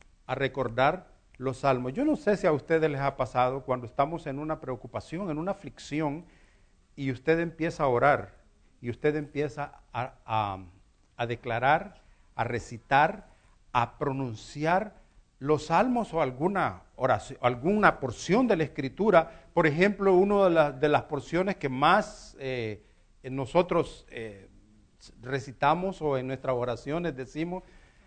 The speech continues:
es quizás el Padre Nuestro. "Padre nuestro que estás en los cielos, santificado sea tu nombre".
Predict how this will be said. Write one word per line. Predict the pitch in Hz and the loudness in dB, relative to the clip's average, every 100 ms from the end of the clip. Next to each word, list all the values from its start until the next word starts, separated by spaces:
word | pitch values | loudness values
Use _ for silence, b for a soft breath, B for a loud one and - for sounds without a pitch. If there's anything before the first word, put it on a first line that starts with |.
| b | b
es | 143 139 143 117 - - _ _ _ _ 117 | -2 0 0 -2 -14 -20 _ _ _ _ -18
quizás | 120 165 170 | -2 0 2
el | |
Padre | 135 165 170 175 | 4 4 4 2
Nuestro. | 277 311 - - - _ _ _ _ _ _ | 0 -4 -8 -20 -20 _ _ _ _ _ _
"Padre | - 113 139 160 | 0 2 2 -2
nuestro | 156 185 - 175 | -4 -6 -8 -14
que | |
estás | 156 - 160 | -12 -8 -8
en | 165 | -8
los | 160 | -16
cielos, | - 180 208 165 | -6 -6 -6 -8
santificado | - 151 156 151 156 135 151 165 | -4 -4 -6 -14 -16 -4 -4 -4
sea | 160 156 156 | -8 -10 -10
tu | 165 | -10
nombre". | 175 190 160 123 | -10 -10 -8 -12